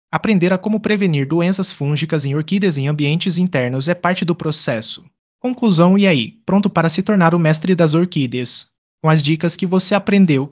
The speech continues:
suas plantinhas estarão mais seguras do que um gato em cima de uma árvore. Lembre-se,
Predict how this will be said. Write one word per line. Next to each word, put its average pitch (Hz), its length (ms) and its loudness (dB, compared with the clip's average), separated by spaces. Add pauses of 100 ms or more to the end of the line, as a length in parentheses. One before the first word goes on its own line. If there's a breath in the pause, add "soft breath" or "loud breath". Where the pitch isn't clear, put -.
(120)
suas 202 340 -2
plantinhas 185 520 0
estarão 202 360 0
mais 175 220 2
seguras 165 420 0
do 156 120 0
que 156 120 -6
um 196 120 4
gato 175 260 2
em 196 60 4
cima 190 260 2
de 175 80 0
uma 165 160 0
árvore. 117 540 -4 (320)
Lembre-se, 175 580 -2